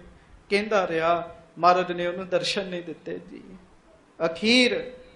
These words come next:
ਮਹਾਰਾਜ ਸੱਚੇ ਪਾਤਸ਼ਾਹ ਦਿੱਲੀ ਨੇ, ਤੇ ਜਦੋਂ ਚੇਚਕ ਹੋ ਗਈ ਨਾ ਜੀ, ਸਿੱਖਾਂ ਬੇਨਤੀ ਵੀ ਕੀਤੀ, "ਮਹਾਰਾਜ ਛੱਡ ਦਿਓ।"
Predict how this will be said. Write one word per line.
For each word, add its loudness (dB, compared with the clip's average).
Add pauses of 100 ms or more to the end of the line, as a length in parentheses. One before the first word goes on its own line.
(340)
ਮਹਾਰਾਜ 8
ਸੱਚੇ -6
ਪਾਤਸ਼ਾਹ -4 (540)
ਦਿੱਲੀ 0
ਨੇ, -2 (600)
ਤੇ 2
ਜਦੋਂ -2
ਚੇਚਕ -6
ਹੋ -2
ਗਈ -10
ਨਾ -8
ਜੀ, -16 (720)
ਸਿੱਖਾਂ 2
ਬੇਨਤੀ 2
ਵੀ -6
ਕੀਤੀ, -8
"ਮਹਾਰਾਜ 2
ਛੱਡ -6
ਦਿਓ।" -8